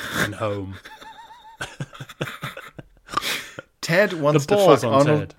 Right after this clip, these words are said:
Speaker 1: Ted.
Speaker 2: Ted wants to fuck Arnold Schwarzenegger's wife so badly, he's willing to have all of his genitals ripped off in one swift movement. <laughs>
Speaker 1: Like a bear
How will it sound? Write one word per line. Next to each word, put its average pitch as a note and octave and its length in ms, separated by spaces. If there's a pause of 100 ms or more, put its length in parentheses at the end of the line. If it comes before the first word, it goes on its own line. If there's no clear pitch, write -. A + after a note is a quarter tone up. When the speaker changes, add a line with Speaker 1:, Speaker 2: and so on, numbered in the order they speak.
(100)
Speaker 1:
Ted. - 20
Speaker 2:
Ted F3+ 200
wants F#3+ 240
to E3 80
fuck C#3+ 280
Arnold B2+ 220
Schwarzenegger's A2+ 520
wife G#2 200
so C3 180
badly, A2 360
he's A2+ 140
willing B2 240
to A2+ 80
have A#2 360 (420)
all E3 300
of D3+ 80
his D3+ 180
genitals C3 520
ripped B2+ 260
off A#2 220
in A2 160
one A#2+ 300
swift - 360
movement. A2+ 560
<laughs> - 60 (1500)
Speaker 1:
Like F#3+ 220
a E3 100
bear C3+ 500